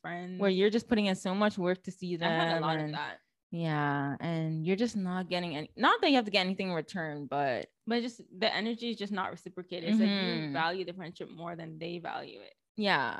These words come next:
Speaker 2: So yeah, that's not even, not even M P I guy. Minimal possible investment
Speaker 1: Anything.
Speaker 2: person.
Speaker 1: Yeah.
Speaker 2: Yeah. Let's just do that. <laughs>
Speaker 1: So minimal possible investment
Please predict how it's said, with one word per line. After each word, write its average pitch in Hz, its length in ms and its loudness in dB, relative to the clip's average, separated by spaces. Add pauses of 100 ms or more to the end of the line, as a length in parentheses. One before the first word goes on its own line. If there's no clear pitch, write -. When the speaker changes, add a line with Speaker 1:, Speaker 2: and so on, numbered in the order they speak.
(140)
Speaker 2:
So 160 320 2
yeah, 196 260 4
that's 392 220 -2
not 494 260 0
even, 247 100 -6
not 370 160 -2
even 269 200 -2
M 190 260 -6
P 196 100 -4
I 170 140 2
guy. 151 240 0
Minimal 311 560 -2 (400)
possible 226 540 4
investment 202 540 4
Speaker 1:
Anything. 220 180 0
Speaker 2:
person. 190 420 4 (240)
Speaker 1:
Yeah. 247 120 6
Speaker 2:
Yeah. 190 400 6 (200)
Let's 339 180 2
just 294 200 0
do 247 140 4
that. - 280 2 (140)
<laughs> 277 480 6 (140)
Speaker 1:
So 202 200 -2
minimal 262 460 -2
possible 233 560 2
investment 196 640 -4